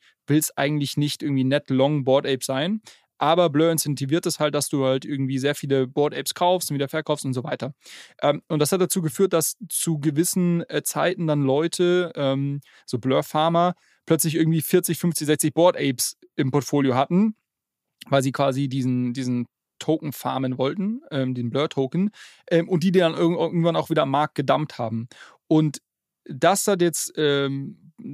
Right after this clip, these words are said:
oder jetzt in dem Azuki-Event hat man gesehen, dass das jetzt, ähm, dazu geführt hat, äh, wenn die Preise eh dann fallen, dass die Leute, die quasi die N F Ts, ähm, nur halten, weil sie irgendwie einen Blur-Token farmen, aber gar nicht irgendwie langfristig in dieser Kollektion irgendwie beteiligt sein wollen,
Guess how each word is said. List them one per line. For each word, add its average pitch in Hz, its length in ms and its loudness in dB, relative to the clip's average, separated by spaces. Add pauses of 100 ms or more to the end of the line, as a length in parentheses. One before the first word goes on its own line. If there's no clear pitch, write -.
(100)
oder 139 240 -2
jetzt 135 220 -6
in 139 380 -12
dem 139 100 -2
Azuki-Event 143 560 0
hat 151 120 -6
man 139 120 -2
gesehen, 156 380 2
dass 143 220 0
das 165 200 -2
jetzt, 165 280 -2
ähm, 135 440 0 (240)
dazu 143 220 -6
geführt 202 360 2
hat, 156 220 2
äh, 131 220 -2
wenn 139 100 0
die 135 80 -2
Preise 156 320 0
eh 196 220 -2
dann 165 160 2
fallen, 175 360 0
dass 139 140 -4
die 180 120 -4
Leute, 165 300 2
die 143 140 -4
quasi 139 380 0
die 131 160 -4
N 135 80 -4
F - 100 -6
Ts, 180 340 0 (460)
ähm, 139 260 2
nur 190 280 4
halten, 175 320 4
weil 143 80 4
sie 135 100 -4
irgendwie 143 220 2
einen 120 100 0
Blur-Token 151 540 0
farmen, 135 340 -4
aber 139 140 -2
gar 147 140 0
nicht 156 140 -4
irgendwie 143 260 -4
langfristig 139 420 -2
in 135 140 -2
dieser 131 180 -2
Kollektion 139 420 -2
irgendwie 139 220 -4
beteiligt 156 340 0
sein 139 160 0
wollen, 160 280 2